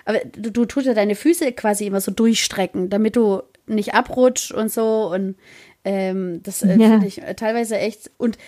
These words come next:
Speaker 1: da bei der, bei der, bei der Burg Teck, da ist ja alles aus diesen richtig rutschigen Pflastersteinen, das fand ich auch eine richtig üble Sache teilweise. Also ich, wenn du da nicht so ein gutes Profil hast und sowas, ähm, rutscht du dir ja ein bisschen rum. Das glänzt ja auch schon ein bisschen auf dem Boden.
Speaker 2: Nee,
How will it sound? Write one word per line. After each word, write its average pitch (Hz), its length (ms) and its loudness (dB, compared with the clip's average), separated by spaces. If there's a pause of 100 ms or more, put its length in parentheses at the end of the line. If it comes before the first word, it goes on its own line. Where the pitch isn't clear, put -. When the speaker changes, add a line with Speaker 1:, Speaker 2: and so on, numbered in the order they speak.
(160)
Speaker 1:
da 208 120 4
bei 202 200 4
der, 185 380 2
bei 185 160 -2
der, 175 420 -2
bei 185 160 -4
der 190 140 -2
Burg 196 340 -2
Teck, 269 260 0
da 196 100 2
ist 202 120 0
ja 208 80 2
alles 214 200 0
aus 208 140 2
diesen 214 280 -4
richtig 277 540 0
rutschigen 269 440 0
Pflastersteinen, 180 800 0
das 190 160 -6
fand 247 160 2
ich 233 140 -2
auch 233 120 4
eine 247 200 2
richtig 240 280 -2
üble 190 280 -4
Sache 180 360 -4 (360)
teilweise. 180 560 2
Also 180 180 2
ich, 185 160 -4
wenn 196 220 0
du 196 80 -2
da 190 140 2
nicht 220 140 -2
so 240 100 -2
ein 214 120 0
gutes 208 260 -4
Profil 226 380 -4
hast 285 180 2
und 269 80 0
sowas, 262 480 0 (480)
ähm, 196 400 2
rutscht 185 440 -6
du 180 80 0
dir 175 100 0
ja 175 80 2
ein 175 100 0
bisschen 175 220 -6
rum. 247 160 -2
Das - 200 -10
glänzt 277 360 2
ja 165 120 4
auch 170 120 0
schon 175 180 -4
ein 175 60 -8
bisschen 180 200 -8
auf 180 180 -10
dem 185 100 -8
Boden. 180 480 2
Speaker 2:
Nee, 196 420 4